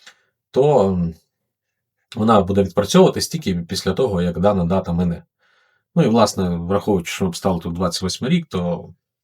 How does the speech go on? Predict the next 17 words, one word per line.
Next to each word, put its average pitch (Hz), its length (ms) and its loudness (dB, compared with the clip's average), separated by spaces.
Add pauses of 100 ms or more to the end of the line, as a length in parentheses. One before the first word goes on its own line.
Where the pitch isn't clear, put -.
скоріш 101 300 -6
за 87 40 -8
все, 101 160 -2
що 92 140 -8
ми 90 80 -4
цей 87 140 -4
проект 95 360 -6
відпрацюємо 85 540 -6
раніше. - 360 -14 (720)
Отака, - 280 -4
власне, 92 320 -2
логіка. 85 340 -6
А - 40 -4
тут 185 180 2
буде 101 200 0
постійно 98 560 -2
прописуватися 95 840 -4